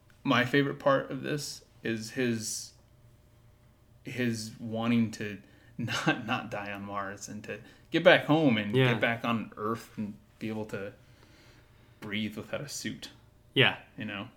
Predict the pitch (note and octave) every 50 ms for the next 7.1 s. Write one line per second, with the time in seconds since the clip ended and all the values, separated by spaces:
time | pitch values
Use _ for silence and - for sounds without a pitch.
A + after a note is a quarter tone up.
0 | _ - - C3+ C3 A#2+ A2 G2 F#2+ F#2+ - - B2 A#2+ - C3+ B2+ A#2 A2+ A2
1 | A2 A2 G#2+ G#2+ G#2+ G#2+ G2+ F#2+ F#2+ - A#2 G#2+ G2 F#2 - A#2 A#2 A#2 - C#3
2 | C3 C3 - - - - A3+ - - A#3 - - - G3+ - - - E3+ C3+ -
3 | - - - - - _ _ - - - - - - - - - - - - -
4 | - - - - - - - _ _ - _ _ - - - - A2+ G#2 G2+ F#2+
5 | F#2 - - - - - - - B2 C3 C3+ B2 A#2+ - - - A2 A#2+ B2 B2
6 | B2 B2 B2 - C#3 C3+ C#3 D3+ C#3 C3 A#2+ A#2 A#2+ B2 B2 A#2+ A2+ A2+ A2 G#2+
7 | G#2+ G#2